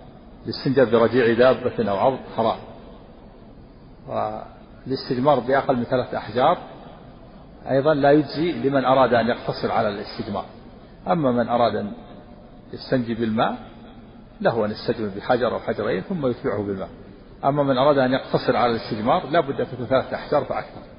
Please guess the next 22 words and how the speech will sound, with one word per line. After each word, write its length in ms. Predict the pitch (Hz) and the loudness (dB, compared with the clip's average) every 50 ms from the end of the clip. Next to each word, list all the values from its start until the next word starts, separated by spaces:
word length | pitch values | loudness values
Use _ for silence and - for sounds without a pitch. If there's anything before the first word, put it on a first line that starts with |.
| - - - - - - - - - - - - - | -20 -20 -20 -20 -20 -20 -20 -20 -20 -20 -18 -10 0
ولا 140 | 117 139 147 | 2 4 4
بد 140 | 143 135 | 4 2
أن 80 | 127 120 | 0 -2
تكون 440 | - 120 - 139 131 131 135 123 - 135 | -4 -2 -2 0 0 0 -2 -4 -4 -2
منقية، 520 | 139 135 139 127 - - 123 113 101 - - - - - - - - - - - - - - - - - - - - - - - - - - - | 0 0 0 0 0 0 0 0 0 -2 -6 -12 -16 -18 -18 -20 -20 -20 -20 -20 -20 -20 -20 -20 -20 -20 -20 -20 -20 -20 -20 -20 -20 -16 -6 0
لا 160 | 120 131 135 | 2 4 4
يبقى 440 | 131 - - 127 139 143 147 156 147 | 4 2 -2 -4 -4 -4 -4 -2 -2
إلا 180 | 135 131 135 | 0 0 0
أثر 160 | 135 - 127 | 0 -2 -4
يسير 360 | 120 120 117 110 - - 151 127 | -4 -4 -4 -4 -2 -2 0 2
لا 100 | 123 120 | 2 2
يزيله 320 | 113 113 117 107 101 104 | 2 2 0 0 -2 -2
إلا 120 | 104 101 | -4 -4
الماء، 280 | 101 117 151 175 - - - - - - - - - - - - - - - - - - - - - - - - | -2 -2 -2 -2 -2 -6 -10 -18 -20 -20 -20 -20 -20 -20 -20 -20 -20 -20 -20 -20 -20 -20 -20 -20 -20 -14 -2 2
ولا 180 | 123 143 165 | 6 6 6
بد 200 | 165 170 147 156 | 6 4 2 2
أن 120 | 147 139 135 | 2 4 4
لا 80 | 135 | 2
يتجاوز 360 | 123 - 123 127 131 123 117 | 0 0 0 0 2 2 0
الخارج 340 | 117 107 - - 147 127 117 | -2 -2 0 2 2 2 2
موضع 280 | 120 113 107 107 95 95 | -2 -4 -4 -4 -4 -4
العادة. 260 | 95 92 98 90 | -6 -6 -8 -8